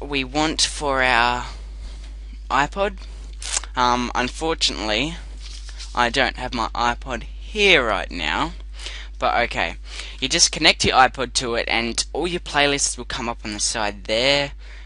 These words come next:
Genres, categories, you can add a new playlist by clicking on that plus button there, and all your songs are all going to come down there. And simply just grab a song and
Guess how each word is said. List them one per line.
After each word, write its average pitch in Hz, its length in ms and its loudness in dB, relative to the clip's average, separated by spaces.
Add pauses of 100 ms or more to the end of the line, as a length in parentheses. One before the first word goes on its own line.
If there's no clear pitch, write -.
(180)
Genres, 135 460 0
categories, 123 680 -4
you 113 60 -4
can 113 140 -2
add 117 220 4
a 117 40 -4
new 113 220 -4
playlist 113 600 -4
by 90 140 -8
clicking 113 680 -8
on 95 140 -6
that - 200 -8
plus - 440 -6
button 110 380 -6
there, 120 240 -2 (280)
and 107 160 -4
all 165 240 0
your 160 160 4
songs 139 520 2
are - 160 -6
all 139 260 -2
going 131 240 -6
to - 140 -6
come 120 280 -2
down 110 320 -2
there. 95 340 -4 (720)
And 120 240 0
simply 180 680 0 (360)
just 117 460 2 (240)
grab 120 260 2
a 143 40 -4
song 156 480 4 (2250)
and 110 400 2